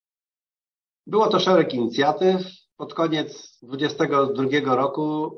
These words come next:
zrealizowaliśmy akcję związaną z trzydziestoleciem firmy. Wspieraliśmy stowarzyszenie unicef Polska i Stowarzyszenie Wiosna i jej dwa projekty społeczne,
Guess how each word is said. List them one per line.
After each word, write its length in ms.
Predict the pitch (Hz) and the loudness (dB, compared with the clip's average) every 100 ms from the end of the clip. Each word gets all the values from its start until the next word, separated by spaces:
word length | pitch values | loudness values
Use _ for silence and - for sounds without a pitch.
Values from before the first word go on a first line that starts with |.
| - | -18
zrealizowaliśmy 1080 | 120 143 139 123 139 135 131 - 131 127 - | -6 -2 0 0 -2 0 -4 -4 -4 -4 -4
akcję 400 | 139 - 131 120 | -6 -4 -2 -2
związaną 520 | 120 123 123 123 123 | 0 0 0 0 -2
z 40 | |
trzydziestoleciem 720 | - 120 131 - 123 117 104 98 | -6 -6 -6 -2 -2 -2 -4 -6
firmy. 540 | 139 156 156 151 147 | -2 2 2 0 -4
Wspieraliśmy 600 | - 139 131 135 123 131 | -6 -2 0 0 -4 -8
stowarzyszenie 880 | 117 123 110 110 123 117 113 104 104 | -6 -6 -4 -4 -2 0 0 -2 -8
unicef 600 | - 113 123 151 143 139 | -2 0 2 0 -2 -4
Polska 520 | - 139 135 - 147 147 | 0 0 0 -6 -8 -6
i 100 | 117 | -6
Stowarzyszenie 640 | - 117 113 - 113 98 | -4 -2 -2 -2 -2 0
Wiosna 560 | 104 131 - 151 156 156 _ _ _ _ _ _ _ | 0 -2 0 0 0 -2 _ _ _ _ _ _ _
i 100 | 143 | 0
jej 200 | 135 123 | 2 2
dwa 200 | 120 131 | 2 0
projekty 420 | 131 131 131 127 | 0 -4 -4 -6
społeczne, 720 | 113 110 101 135 - 139 143 | -6 -4 -2 -2 -2 -2 -2